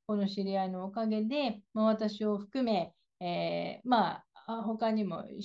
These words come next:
緒に、全部で四人で登ったんですけど、みんなほんと素人だったので、この方のおかげで全員がですね、もうほんと大変な思いをしましたけれども、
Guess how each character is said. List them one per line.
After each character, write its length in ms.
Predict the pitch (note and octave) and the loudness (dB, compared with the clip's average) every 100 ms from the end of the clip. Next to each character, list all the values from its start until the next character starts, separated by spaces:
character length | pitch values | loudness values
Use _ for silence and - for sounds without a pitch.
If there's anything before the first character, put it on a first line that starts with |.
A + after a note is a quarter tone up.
| - | -6
緒 60 | F#3 | -4
に、 260 | F3+ F3 - _ _ | -4 -8 -12 _ _
全 280 | G#3 F#3+ C4 | -6 0 2
部 40 | G3 | 2
で 80 | |
四 200 | F3+ G#3+ | 2 2
人 180 | A#3+ A3+ | 2 0
で 80 | F#3 | 0
登 260 | F3+ F#3+ F3+ | -2 -4 -4
っ 60 | |
た 120 | F3+ F3 | -4 -6
ん 80 | |
で 80 | E3 | -6
す 80 | - | -10
け 100 | A3+ | -6
ど、 180 | C#4 B3 | -4 -2
み 220 | B3+ E4 | -4 -4
ん 80 | D#4+ | -2
な 140 | D#4 | -2
ほ 120 | D4+ | -2
ん 80 | D4 | -4
と 100 | C#4+ | -6
素 140 | C4+ C#4 | -6 -2
人 440 | C#4+ C4+ F#3 E3+ | -2 -2 -4 -4
だ 120 | F3 | -6
っ 80 | E3+ - | -6 -8
た 80 | |
の 140 | E3 E3 | -12 -10
で、 180 | E3+ - _ _ _ | -10 -12 _ _ _
こ 100 | C#4 | -2
の 100 | C#4 | 0
方 240 | C#4 C#4 | 0 0
の 160 | C4+ B3+ | 0 0
お 20 | |
か 140 | B3+ C4 | 0 0
げ 100 | B3 | 0
で 160 | A3+ | -2
全 360 | G3+ G#3+ A3+ A3+ | 0 0 0 0
員 60 | |
が 100 | G3 | -4
で 60 | - - | -6 -14
す 200 | - G3+ | -10 -4
ね、 220 | G3+ G3 G3+ - - | -2 -4 -8 -14 -2
も 140 | G#3+ | 2
う 20 | |
ほ 140 | G3+ A3+ | 2 0
ん 80 | A3 | 0
と 120 | A3 | -2
大 200 | A#3 A3 | 2 4
変 140 | A3 | 4
な 120 | A3 | 4
思 220 | G#3+ A#3 A#3 | 4 4 4
い 60 | |
を 100 | G3 | 2
し 160 | - A3 | -2 2
ま 120 | B3 | 2
し 80 | B3 | 2
た 120 | A3 | -2
け 120 | G#3+ | -2
れ 120 | G3 | -2
ど 80 | G#3 | -2
も、 440 | B3 G4 A4 G3 | 0 4 4 4